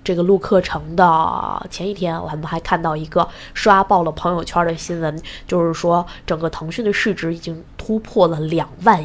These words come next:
亿，而且股票已经持续了很多天的暴涨。所以其实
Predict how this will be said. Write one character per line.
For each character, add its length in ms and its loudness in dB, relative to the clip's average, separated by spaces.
亿， 160 -10
而 140 2
且 160 0
股 180 -2
票 260 -2
已 40 -2
经 120 -8
持 220 -4
续 140 -6
了 80 0
很 180 -4
多 160 -2
天 100 -8
的 100 -6
暴 300 2
涨。 280 -6
所 140 2
以 120 6
其 180 0
实 280 2